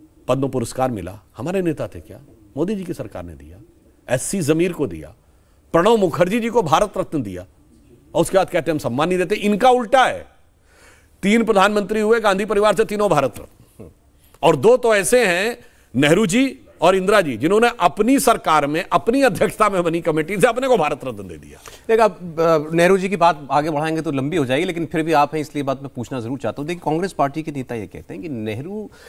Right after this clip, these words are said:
Speaker 2: एक विराट सोच के, मॉडर्न सोच के नेता थे, जिन्होंने उस वक्त, उस वक्त के गरीब हिंदुस्तान में, और तभी आ-, तभी, तभी आजाद हुए हिंदुस्तान के अंदर भी भाभा एटॉमिक सेंटर की स-,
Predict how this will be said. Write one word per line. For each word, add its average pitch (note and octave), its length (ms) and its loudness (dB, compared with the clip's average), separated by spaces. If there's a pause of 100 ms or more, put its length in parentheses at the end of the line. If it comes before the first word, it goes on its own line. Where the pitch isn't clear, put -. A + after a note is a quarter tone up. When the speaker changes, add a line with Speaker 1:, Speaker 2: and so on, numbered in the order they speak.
(220)
Speaker 2:
एक C#4+ 180 -6
विराट B2+ 340 0
सोच B2 300 -8
के, G#3 100 -2
मॉडर्न C#3+ 440 -2
सोच A#2 300 -8
के A#2 120 -10
नेता G2+ 340 -8
थे, F3 180 -10
जिन्होंने D3 380 -2
उस F#3 320 -6
वक्त, A#3 300 -2
उस B3+ 160 -4
वक्त B3 220 -4
के A#3+ 120 2
गरीब F3 300 -2
हिंदुस्तान D#3+ 420 -2
में, E3 120 0
और E3 60 0
तभी D3+ 440 -2
आ-, D#3 140 2
तभी, D3 260 -6
तभी D#3+ 200 -2
आजाद C3+ 340 -2
हुए C3+ 160 -6
हिंदुस्तान C3 420 -10
के C3+ 120 -10
अंदर A#2+ 240 -6
भी D3 240 -4 (220)
भाभा C#3+ 320 2
एटॉमिक C3 280 -4
सेंटर A#2+ 280 -8
की A2+ 100 -12
स-, A#2 60 -14